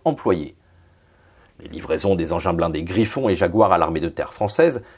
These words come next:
et la mise en œuvre du programme d'efficacité renforcée au combat pour les Léopard deux de la Bundeswehr allemande ont été les principaux moteurs de ces résultats.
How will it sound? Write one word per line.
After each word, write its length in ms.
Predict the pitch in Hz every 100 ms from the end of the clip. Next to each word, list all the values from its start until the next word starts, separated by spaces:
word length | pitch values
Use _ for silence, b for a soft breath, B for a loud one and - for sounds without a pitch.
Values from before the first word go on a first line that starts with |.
| b _
et 140 | 208
la 120 | 180 131
mise 200 | 131 107
en 140 | 104
œuvre 320 | 104 87 73
du 140 | 80 85
programme 440 | 95 90 87 80
d'efficacité 760 | 95 - 98 85 - 82 87 71
renforcée 440 | 87 85 - -
au 60 | -
combat 400 | - 80 87 87 B B _
pour 200 | 107 82
les 240 | 80 80
Léopard 520 | 95 92 101 - 82
deux 180 | 87 92
de 80 | 82
la 140 | 73
Bundeswehr 580 | 90 135 101 90 78 80 -
allemande 500 | 92 82 78 82 98 B B B B
ont 160 | 156
été 160 | 131 110
les 100 | 85
principaux 520 | - 113 107 - 82
moteurs 320 | 71 - 98
de 80 | 85
ces 140 | - 92
résultats. 500 | 87 82 - 73